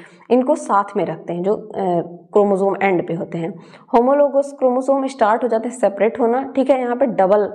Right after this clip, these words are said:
doubling होने लगती है thread की, doubling होने लगती है thread की, इसको क्या कहते हैं, dysjunction, Separate होना, अलग होना, dysjunction, ठीक है।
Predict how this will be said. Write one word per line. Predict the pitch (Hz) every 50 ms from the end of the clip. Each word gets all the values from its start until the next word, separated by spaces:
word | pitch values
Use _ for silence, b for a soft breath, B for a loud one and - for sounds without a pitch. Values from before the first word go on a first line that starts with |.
| -
doubling | - 233 202 196 190 202 220 233 226
होने | 185 165 175 165 165
लगती | 170 175 - 262
है | 269 269
thread | - - 170 160 160 -
की, | - 220
doubling | 196 185 185 180 175 190 196 190
होने | 190 175 165 170
लगती | 165 165 165 170 -
है | - -
thread | 170 165 151
की, | - - 226 180 B B B B B B B -
इसको | 220 - - - _ _ - 285
क्या | 277 277 262 226
कहते | 214 - - 240
हैं, | 254 240 185 170
dysjunction, | 254 254 254 262 254 - - - - 175 151 151 160 - - 165 156 - - - b b b b b b _ - -
Separate | - 220 220 220 214 214 214 214
होना, | 190 160 160 160 - - 196
अलग | 196 196 185 185 190
होना, | 160 156 156 160 -
dysjunction, | - - 214 190 - - - 170 156 160 - - 160 156 156 - - -
ठीक | - 269 339
है। | 339